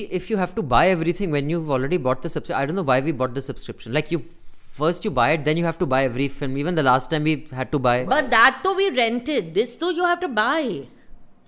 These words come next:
Speaker 2: I had to pay
Speaker 1: Whether you rent or whether you buy
Speaker 2: seven hundred and eighty
Speaker 1: one,
Speaker 2: rupees.
Speaker 1: then I'm already paying a monthly thing. I don't understand. This is very bad, uh,
Speaker 2: But
Speaker 1: Apple,
Speaker 2: this
Speaker 1: this
Speaker 2: is,
Speaker 1: is
Speaker 2: Apple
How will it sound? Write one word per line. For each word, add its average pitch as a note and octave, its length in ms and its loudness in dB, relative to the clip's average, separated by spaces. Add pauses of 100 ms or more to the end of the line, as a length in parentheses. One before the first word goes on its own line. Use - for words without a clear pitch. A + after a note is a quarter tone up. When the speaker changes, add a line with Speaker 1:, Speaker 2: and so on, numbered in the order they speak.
Speaker 2:
I C#3+ 100 -10
had G#3 200 -2
to D#4+ 100 -2
pay C3+ 120 -2
Speaker 1:
Whether F3 180 8
you C4 160 6
rent F3 260 8
or - 80 8
whether F3+ 180 4
you D#4+ 160 6
buy A3+ 180 8
Speaker 2:
seven - 160 4
hundred - 0 -
and - 0 -
eighty - 0 -
Speaker 1:
one, C#4 140 4
Speaker 2:
rupees. - 120 -6
Speaker 1:
then F3 120 2
I'm G3+ 100 -2
already F3 260 -2
paying G3 320 -2
a - 20 -4
monthly F3+ 380 -4
thing. G3 180 -8
I F3+ 80 -2
don't G#3 140 -4
understand. D3 540 -4
This C#3 160 -12
is C3 160 -14
very D3+ 260 -4
bad, B2+ 480 -2
uh, E2+ 200 -12 (340)
Speaker 2:
But - 40 -16
Speaker 1:
Apple, B3 260 -4
Speaker 2:
this D#4 100 -4
Speaker 1:
this F#4+ 120 0
Speaker 2:
is, A4+ 200 0
Speaker 1:
is E4+ 60 -8
Speaker 2:
Apple D#4+ 840 0